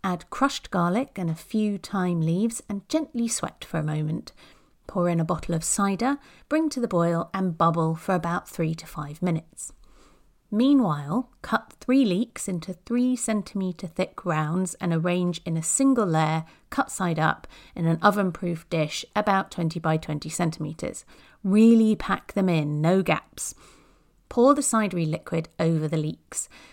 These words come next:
and bake for thirty-five minutes at around a hundred and ninety degrees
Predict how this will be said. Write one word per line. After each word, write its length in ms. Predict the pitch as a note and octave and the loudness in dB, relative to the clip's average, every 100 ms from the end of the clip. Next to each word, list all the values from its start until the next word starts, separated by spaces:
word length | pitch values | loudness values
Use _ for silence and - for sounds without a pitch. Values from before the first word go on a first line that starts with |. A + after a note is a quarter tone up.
| - - | -10 -4
and 340 | G3 F3+ - | -2 -2 -2
bake 400 | B3 A3 - - | 0 0 -2 -12
for 380 | - - F3 E3+ | -12 -4 -2 -2
thirty-five 580 | B3 B3+ A3+ - F#3 E3 | 0 -2 -2 -2 -2 0
minutes 480 | D#3+ D#3+ D#3+ - - | 0 0 -2 -8 -8
at 240 | F3 D#3+ - | -8 -8 -6
around 400 | E3 D#3+ D#3+ E3 | -2 -2 -2 -6
a 60 | - | -8
hundred 400 | - G#3 G3 G3 | -2 0 0 0
and 100 | F3+ | 0
ninety 340 | D#3+ D#3+ - | 2 0 -6
degrees 560 | E3 E3 F3 D#3+ D#3+ | -12 -4 -2 -2 -4